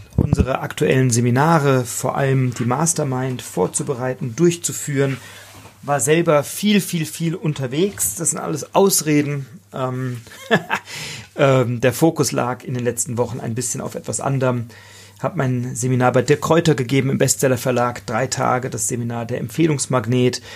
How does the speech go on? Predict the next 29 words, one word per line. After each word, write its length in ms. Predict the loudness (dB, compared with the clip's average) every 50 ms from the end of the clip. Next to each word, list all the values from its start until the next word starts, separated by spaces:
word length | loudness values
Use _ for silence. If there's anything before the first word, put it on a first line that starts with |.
| -18 -18 -18 -20 -20 -20 -20 -2 0
Dann 140 | 2 4 4
hatten 200 | 2 2 0 0
wir 80 | 0
hier 560 | 0 0 0 2 4 6 6 6 6 4 2 0 -2 -6 -4
unseren 600 | -2 0 0 2 2 4 4 2 2 0 0 -2 -2
neuen 360 | 0 2 2 2 2 2 2
Durchlauf 560 | 2 0 0 0 0 2 4 4 4 2 0
von 260 | -2 -2 -2 -2 0
unserem, 460 | 0 0 2 4 4 4 4 2 0 -2 -6 -14 -18 -18 -20 -20 -20 -20 -20 -10 -4
ähm, 480 | -2 0 0 0 0 0 0 -2 -4 -8 -8
Empfehlungssystem 1500 | -8 -8 -8 -8 -6 -4 -2 -2 0 0 -2 -2 -2 -4 0 -2 0 2 2 4 4 4 4 4 2 2 0 0 -2 -4 -2
und 420 | -2 0 2 2 0 -2 -4 -6
die 40 | -2
Mastermind 640 | 0 0 0 0 0 0 -2 -2 -2 -2 -2 -2 -4
startet 480 | -2 0 0 0 0 -2 -4 -8 0 4
und 180 | 4 4 4
so 120 | 4 2 2
weiter 240 | 2 0 0 0
und 100 | -2 -4
so 60 | -4 -4
fort. 140 | -2 -2
Also 180 | 0 0 0 0
es 80 | 0 0
ist 100 | 0 -2
viel, 360 | -4 -2 0 4 4 4 4
viel, 220 | 2 -2 -4 -4
viel 240 | -4 -2 -2 -4 -2
in 120 | -4 -6
Bewegung 480 | -4 0 2 2 4 4 4 4 4